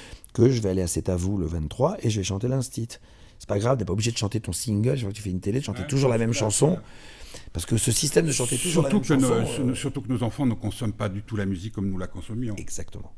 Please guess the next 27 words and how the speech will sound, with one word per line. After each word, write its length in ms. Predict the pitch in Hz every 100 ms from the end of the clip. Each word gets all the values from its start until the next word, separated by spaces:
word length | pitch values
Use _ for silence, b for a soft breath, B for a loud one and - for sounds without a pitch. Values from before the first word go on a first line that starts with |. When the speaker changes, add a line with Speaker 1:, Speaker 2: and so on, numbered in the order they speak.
| -
Speaker 1:
Ça 180 | - 98
a 20 |
changé. 320 | - 80 -
Speaker 2:
C'est, 280 | - - -
c'est 300 | - - -
Speaker 1:
Tout 140 | 147 123
a 80 | 80
changé. 340 | - 87 82 B B B -
Aujourd'hui, 440 | 90 90 98 127
Speaker 2:
Même 120 | 123
Speaker 1:
euh, 20 | 135
Speaker 2:
s'ils 180 | 123
reviennent 280 | 104 113 135
après, 260 | 110 107 127
moi 120 | 107
je 80 | -
vois 120 | 107
mon 160 | 98 92
fils, 300 | 131 135 -
Speaker 1:
ça 140 | 107
Speaker 2:
euh, 80 | 92
Speaker 1:
va 100 | 98
vinyle. 200 | 180 -
Speaker 2:
après 120 | 131
le 60 | 107
rap, 320 | 98 139 -
il, 360 | 85 90 -